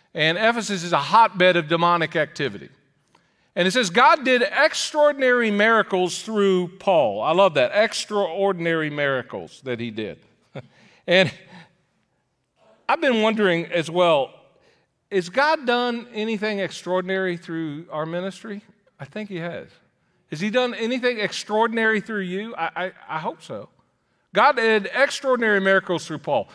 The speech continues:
so that even handkerchiefs and aprons that had touched him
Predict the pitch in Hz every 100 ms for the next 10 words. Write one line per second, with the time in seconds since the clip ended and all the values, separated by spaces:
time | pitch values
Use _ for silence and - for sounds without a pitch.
0 | - - 240 254 254 240 202 190 247 330
1 | 339 - 330 320 - - - - _ _
2 | _ - 202 240 277 - 220 196 202 190
3 | 170 226 247 - - 165 135